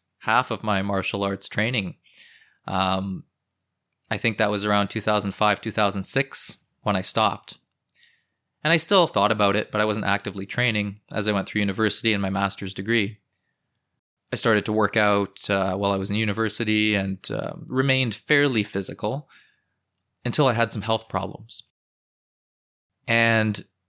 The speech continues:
those health problems put an end to my physical activity. I was scared. I was scared to do anything because for, I,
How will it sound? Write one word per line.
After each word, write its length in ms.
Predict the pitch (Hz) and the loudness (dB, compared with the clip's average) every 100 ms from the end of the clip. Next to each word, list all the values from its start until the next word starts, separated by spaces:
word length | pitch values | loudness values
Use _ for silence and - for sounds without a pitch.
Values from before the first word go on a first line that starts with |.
| _ _ _ _ _ _ - | _ _ _ _ _ _ -6
those 320 | 104 131 127 | 2 2 2
health 320 | - 123 127 | 2 0 0
problems 420 | - 107 101 98 - | 2 4 4 0 -4
put 240 | - 110 | -4 0
an 120 | 101 | 0
end 480 | - 113 107 95 - - - - | 0 2 2 0 -6 -18 -20 -6
to 80 | 113 | 0
my 140 | 98 | 0
physical 440 | - 107 104 107 | 0 -2 0 0
activity. 600 | 98 - 110 - - 113 _ _ _ _ _ _ _ _ _ _ _ _ _ - | 0 -2 -8 -8 -10 -12 _ _ _ _ _ _ _ _ _ _ _ _ _ -6
I 120 | 113 | 0
was 160 | 113 - | 0 0
scared. 500 | - 110 98 101 - _ - | 2 4 4 0 -12 _ -6
I 80 | 101 | -2
was 160 | 98 | -2
scared 560 | - 120 117 117 117 - | -2 2 4 4 0 -6
to 120 | - | -6
do 260 | 107 110 110 | 0 0 0
anything 640 | 110 113 139 - 165 185 190 _ - - - _ | 0 0 0 -2 -4 -4 -8 _ -20 -20 -20 _
because 400 | - - 117 104 | -8 0 2 2
for, 480 | - 117 110 58 50 | -2 -6 -6 -6 -10
I, 280 | - - 101 | -8 -4 -4